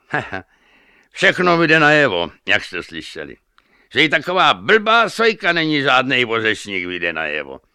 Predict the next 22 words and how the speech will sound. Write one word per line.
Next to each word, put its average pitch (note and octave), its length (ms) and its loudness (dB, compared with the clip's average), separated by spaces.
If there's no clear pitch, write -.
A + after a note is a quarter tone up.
Je D3+ 120 -14
to C#3+ 160 -12
opravdu C3 480 -14
velice B2 460 -10
zajímavý, C#2+ 800 -12
že A#2+ 180 -6
se A#2+ 220 -6
někdo A#2 400 -6
dá A#2 280 -4
na B2 140 -6
takovou D#2 560 -12
věc G2+ 240 -8
nachytat. D#2 560 -10
Vymýšlet B3 840 -2
si G2+ 160 -10
zvířata D3 500 -10
je C#3 160 -2
pravda D#2+ 460 -4
tedy A1 460 -14
věc G2 440 -4
těžká, D2+ 640 -6
ale D2+ 360 -4